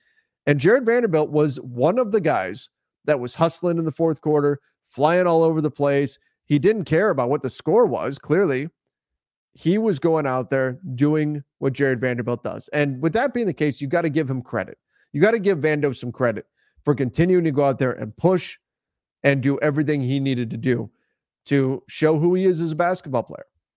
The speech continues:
He's a hustle guy. He gets paid because he does the things that he does, because he's out there flying all over the place,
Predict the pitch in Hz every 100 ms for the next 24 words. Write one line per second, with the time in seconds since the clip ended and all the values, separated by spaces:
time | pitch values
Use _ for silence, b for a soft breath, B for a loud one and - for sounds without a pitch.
0 | _ _ _ 151 139 123 156 151 156 143
1 | 165 247 247 _ _ _ _ _ - 139
2 | 123 147 190 - - _ 180 190 139 120
3 | 131 120 147 160 127 156 131 139 135 127
4 | - _ _ - 117 135 143 135 131 127
5 | 113 90 - - _ _ _ - 120 143
6 | 143 156 143 139 127 - 131 120 b b
7 | - 120 156 160 151 143 135 131 131 127
8 | 123 -